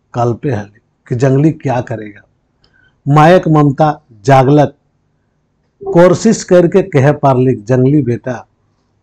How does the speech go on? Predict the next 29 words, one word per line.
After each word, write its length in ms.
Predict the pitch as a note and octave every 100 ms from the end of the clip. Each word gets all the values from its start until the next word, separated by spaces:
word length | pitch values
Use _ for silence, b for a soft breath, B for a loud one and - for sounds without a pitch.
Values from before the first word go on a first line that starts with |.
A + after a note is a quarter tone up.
| _ _ _ _ _ _ _ _ _ _
"आओ 280 | C3 D#3+ E3+
हम 340 | A2 C#3 D3+ - _ _ _ _
जाए 280 | C3+ B2 D#3
रहल 300 | C#3+ B2 B2
हियो 220 | A2+ B2 A2+ _ _ _ _ _ _ _ _ _
जहाँ 380 | G#2 C#3 C3 E3 - -
तोर 180 | D3+
बाप 320 | C3 A#2+ B2 - -
गेल 140 | -
थी।" 720 | - - _ _ _ _ -
मतलब 340 | C#3+ C#3 F3 C#3+
हम 160 | C3+
भी 120 | C3+ E3
वहाँ 260 | C#3 C3+
जा 200 | B2 B2
रहे 140 | B2 A#2+
हैं 180 | D3 B2+
जहाँ 260 | C3 D#3 -
तुम्हारा 380 | A#2+ A#2+ C3 - _ _
पिता 340 | D3 C3 D3+ D#3 - _ _
पहले 360 | B2+ A#2+ B2 B2+ _ _ _ _ _ _
चला 260 | - A2+ A2+
जा 160 | G#2
चुका 360 | G#2 - - -
है, 140 | - - _ _ _ _ _ _ -
यानी 260 | C#3 D3
कि 240 | C#3+ D#3 -
मैं 240 | A#2+ C3+
भी 180 | B2 D3